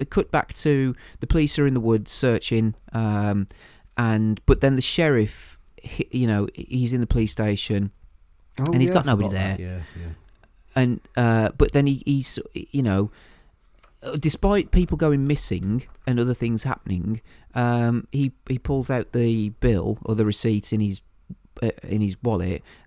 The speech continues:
Speaker 1: and he realises he's got, he's missing his date at eleven o'clock.
Speaker 2: Yeah,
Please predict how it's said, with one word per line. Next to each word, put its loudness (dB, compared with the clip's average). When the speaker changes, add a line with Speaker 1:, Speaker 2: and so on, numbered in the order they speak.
Speaker 1:
and 0
he -2
realises 0
he's -6
got, -2
he's -2
missing -2
his 0
date 0
at -2
eleven 0
o'clock. -4
Speaker 2:
Yeah, -2